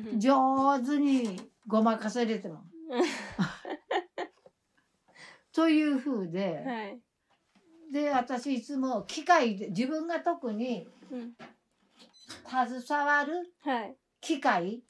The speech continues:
Speaker 1: うん。
Speaker 2: 機械には、
Speaker 1: はい。
Speaker 2: 「お願いします」って言う。
Speaker 1: へえ。
Speaker 2: ほんで、終わり、会社出る時は、
Speaker 1: うん。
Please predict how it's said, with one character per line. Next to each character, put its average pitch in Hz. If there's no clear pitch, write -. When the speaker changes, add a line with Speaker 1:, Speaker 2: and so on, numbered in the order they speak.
Speaker 1:
う 226
ん。 214
Speaker 2:
機 320
械 214
に 180
は、 180
Speaker 1:
は 233
い。 208
Speaker 2:
「お 226
願 190
い 196
し 190
ま 220
す」 -
っ -
て 226
言 190
う。 170
Speaker 1:
へ 233
え。 262
Speaker 2:
ほ 302
ん -
で、 285
終 254
わ 262
り、 277
会 277
社 277
出 247
る 208
時 165
は、 180
Speaker 1:
う 226
ん。 202